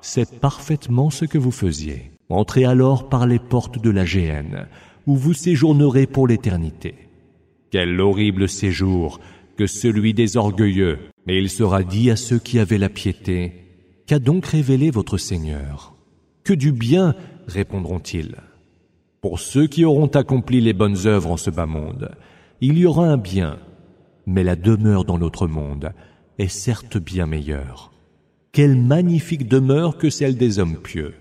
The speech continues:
C'est dans des jardins d'Éden, sous lesquels coulent les rivières qu'ils entreront. Là, ils auront tout ce qu'ils voudront. C'est ainsi qu'Allah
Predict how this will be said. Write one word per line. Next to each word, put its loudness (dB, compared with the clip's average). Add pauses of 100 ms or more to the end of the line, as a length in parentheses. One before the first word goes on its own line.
C'est 0
dans 2
des 2
jardins 0
d'Éden, 0 (640)
sous 0
lesquels 2
coulent 2
les 4
rivières 2
qu'ils -4
entreront. -6 (520)
Là, -2 (340)
ils 0
auront 4
tout -4
ce -2
qu'ils -2
voudront. -2 (800)
C'est -2
ainsi 0
qu'Allah -2